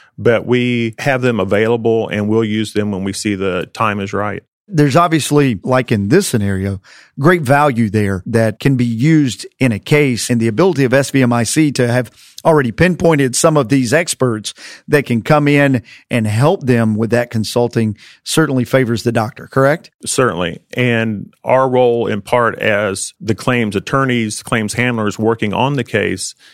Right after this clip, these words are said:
Speaker 1: is to evaluate when that might be necessary, even recommend that to defense counsel when they might not think of going this route.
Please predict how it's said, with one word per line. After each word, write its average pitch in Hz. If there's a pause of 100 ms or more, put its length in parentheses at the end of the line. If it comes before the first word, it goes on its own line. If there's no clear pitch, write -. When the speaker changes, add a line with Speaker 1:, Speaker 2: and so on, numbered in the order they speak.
(200)
Speaker 1:
is 113
to 113
evaluate 107
when 117
that 110
might 110
be 101
necessary, 101
even 101
recommend 104
that 113
to 107
defense 147
counsel 101
when 107
they 120
might 120
not 113
think 113
of 95
going 104
this 87
route. 90